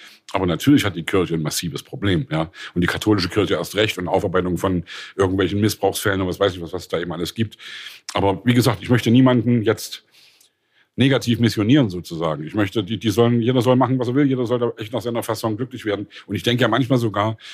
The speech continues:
dass die Leute, die das Glück haben, nach wie vor diesen Glauben auch zu haben, dass die einen guten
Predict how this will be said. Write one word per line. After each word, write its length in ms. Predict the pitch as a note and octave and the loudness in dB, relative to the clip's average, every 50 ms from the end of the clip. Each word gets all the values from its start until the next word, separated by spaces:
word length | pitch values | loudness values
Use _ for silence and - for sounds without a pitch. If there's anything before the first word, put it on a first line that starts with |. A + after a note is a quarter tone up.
| - - - - _ - | -20 -20 -20 -12 _ -4
dass 100 | G2+ - | -2 0
die 120 | - A#2+ | 2 4
Leute, 160 | A#2 A#2 A2 | 6 6 4
die 80 | G#2+ G#2 | 4 2
das 200 | G2+ F#2+ - - | 0 0 0 2
Glück 300 | - B2 D#3 D#3 - A#2+ | 4 4 4 4 4 2
haben, 380 | B2+ A#2+ B2 A#2+ A#2 A2 G2 - _ - - - - - - | 2 2 2 0 0 -4 -6 -8 _ -20 -20 -20 -20 -16 -6
nach 240 | - G2+ G#2+ A#2+ A2 | 0 2 2 2 2
wie 80 | A#2 G2 | 0 -4
vor 240 | - - C3+ C#3 B2 | 0 2 2 2 2
diesen 240 | A2+ G#2+ F#2 F#2+ | 0 -2 -4 -4
Glauben 360 | E2+ F#2+ A2 B2 F3 F#3 D3+ C3 | 0 2 2 4 4 6 4 4
auch 160 | G2 F2+ - | 4 2 0
zu 220 | - - F#2 - | -2 -4 -4 -2
haben, 320 | A#2+ C#3+ D3+ B2+ A#2+ B2+ - _ - - - - _ _ _ - - _ | 0 0 0 0 -2 -4 -4 _ -20 -20 -20 -20 _ _ _ -20 -14 _
dass 200 | - - F#2+ - | -2 -2 -2 -2
die 360 | - A#2+ A#2 A#2 A#2 A#2 A2 G#2+ - _ _ _ _ _ _ _ _ _ - | -2 0 4 4 6 6 4 2 0 _ _ _ _ _ _ _ _ _ -6
einen 300 | - G#2 G#2 G#2 G#2 G2 | -4 -2 0 0 -2 -2
guten 680 | - C3 C#3+ - - C3 C3 B2+ B2 A#2 A2+ F#2 E2 | -2 -2 -2 2 4 6 6 6 6 4 2 0 -4